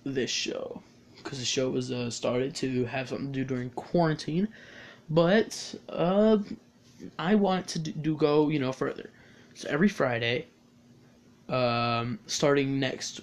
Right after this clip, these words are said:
Friday will be our first official episode. Maybe even this one. I don't know. I may have to talk it over with my co-host.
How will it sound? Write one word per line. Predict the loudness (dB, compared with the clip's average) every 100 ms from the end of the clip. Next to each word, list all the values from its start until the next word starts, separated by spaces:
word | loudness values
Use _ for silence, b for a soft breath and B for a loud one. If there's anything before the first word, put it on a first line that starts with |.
| -8
Friday | -2 0 0
will | -2
be | -2 -4
our |
first | -4 -4 -4 -6
official | -10 -12 -14 -12 0 0 2 -2 -2 -4
episode. | -12 -12 -10 -10 -6
Maybe | 0 2 2
even | 2 2
this | 0
one. | -2 -2
I | -2
don't | 0
know. | -2
I | -4
may | -4
have | -4
to | -6
talk | -4 -4 0
it |
over | 0 0 0
with | -4 -8 B B B B -2
my | 2 2
co-host. | 4 2 4 2 0 -6